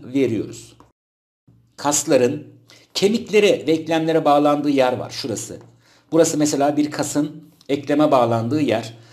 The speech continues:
Buraya biz tendon adını veriyoruz. Tendonu da şöyle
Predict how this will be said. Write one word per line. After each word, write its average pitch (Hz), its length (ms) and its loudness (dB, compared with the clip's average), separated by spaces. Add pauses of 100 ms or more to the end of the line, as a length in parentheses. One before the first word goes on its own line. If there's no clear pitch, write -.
(380)
Buraya 190 380 4
biz 180 260 -8 (100)
tendon 165 760 0
adını 151 400 -2
veriyoruz. 123 560 -2
Tendonu 135 460 0
da 110 80 -2
şöyle 127 520 0